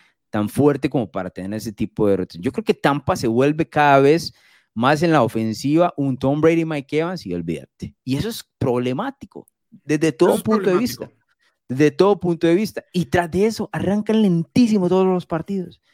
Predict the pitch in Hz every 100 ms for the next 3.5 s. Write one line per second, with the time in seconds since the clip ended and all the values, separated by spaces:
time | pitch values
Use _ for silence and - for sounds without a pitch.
0 | _ _ 156 160 160 175 190 185 170 180
1 | 175 143 139 190 - - 151 139 170 185
2 | 170 156 127 123 135 _ _ _ _ _
3 | - 135 131 120 110